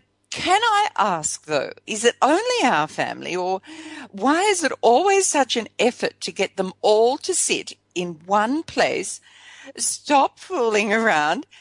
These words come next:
and allow us to finally take a photo? Oh, it's so much fun, though, and, and I would probably wonder what was wrong if they all behaved <laughs> themselves.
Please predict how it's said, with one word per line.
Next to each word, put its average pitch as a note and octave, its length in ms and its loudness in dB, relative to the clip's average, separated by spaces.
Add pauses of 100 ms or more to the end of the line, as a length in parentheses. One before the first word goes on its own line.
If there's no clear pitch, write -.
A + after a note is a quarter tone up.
(340)
and F#3 320 -4 (540)
allow G#3 400 0
us G3+ 200 -2
to A3 100 -6
finally F#3+ 560 -2
take B3 340 -2
a A3+ 60 -4
photo? G#3+ 680 0 (680)
Oh, E3 380 -4
it's - 200 -4
so F3 260 0
much D3 300 -2
fun, C#3+ 240 -6
though, C3+ 240 -4
and, D3 220 -4 (100)
and F3+ 160 0
I F#3 140 2
would F#3 260 -6
probably G3 560 -4
wonder F3 480 -4
what D3+ 260 -4
was D3 220 -6
wrong D#3 320 2
if C#3+ 140 -8
they D#3 160 2
all E3+ 180 2
behaved F#3+ 760 0
<laughs> - 0 -
themselves. F#3+ 840 -2